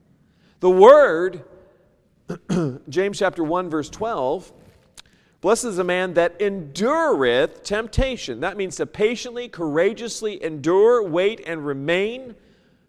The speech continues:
throughout a trial or test, to stand your ground and persevere. You said, "I'm not moving." You can't deter me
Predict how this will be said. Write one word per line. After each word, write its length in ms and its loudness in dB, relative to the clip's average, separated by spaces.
throughout 300 4
a 40 0
trial 560 2
or 80 0
test, 500 -4
to 80 -10
stand 720 -4
your 240 2
ground 600 -4
and 280 -10
persevere. 920 -8
You 60 -12
said, 160 0
"I'm 160 -2
not 200 -4
moving." 440 -10
You 180 -2
can't 440 -4
deter 540 -4
me 380 -8